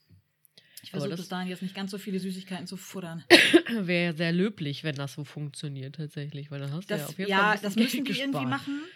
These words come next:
Speaker 1: Ja, ja, erstens das und zweitens, die müssen das wo machen, weil sich sonst so eine Falte bildet, die natürlich
Speaker 2: Mhm.
Speaker 1: optisch klar nicht schön ist, aber natürlich auch nicht, ähm,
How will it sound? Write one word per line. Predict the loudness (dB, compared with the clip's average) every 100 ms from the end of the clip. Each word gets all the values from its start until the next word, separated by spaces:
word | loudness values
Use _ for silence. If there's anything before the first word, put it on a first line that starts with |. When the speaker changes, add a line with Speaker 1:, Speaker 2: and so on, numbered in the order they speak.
| -20 -20 -20 -20 -10
Speaker 1:
Ja, | -2 0 2
ja, | 2 2
erstens | 2 0 -6
das | -6 -6
und | -6
zweitens, | -4 -2
die | -2
müssen | -2 -4
das | -8 -8
wo | -6
machen, | -6 -4 -4
weil | -4 -4
sich | -6
sonst | -6 -6 -6
so |
eine | -8
Falte | -6 -6 -6 -6
bildet, | -4 -4 -4
die |
natürlich | -6 -6 -4 -4 -4
Speaker 2:
Mhm. | -8 -16 -20 _ _
Speaker 1:
optisch | -6 -4 -4 -4 -4
klar | -2 0 2
nicht | 0 -4
schön | -6 -4 -4 -4
ist, | -6 -8 -8
aber | -4 -4
natürlich | -4 -8 -10 -10 -10 -8
auch | -8 -6
nicht, | -8 -8 -10 -14 -8
ähm, | -6 -4 -4 -6 -8